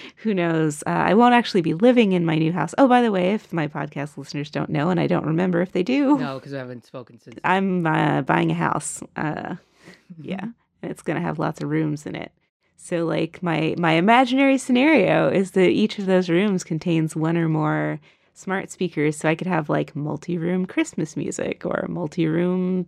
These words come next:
Speaker 1: some other kind of music. Perhaps our,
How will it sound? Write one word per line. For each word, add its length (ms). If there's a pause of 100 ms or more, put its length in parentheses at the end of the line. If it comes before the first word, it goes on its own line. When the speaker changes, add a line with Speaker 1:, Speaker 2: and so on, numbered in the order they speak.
(120)
Speaker 1:
some 680 (200)
other 340
kind 400
of 120
music. 460
Perhaps 420
our, 240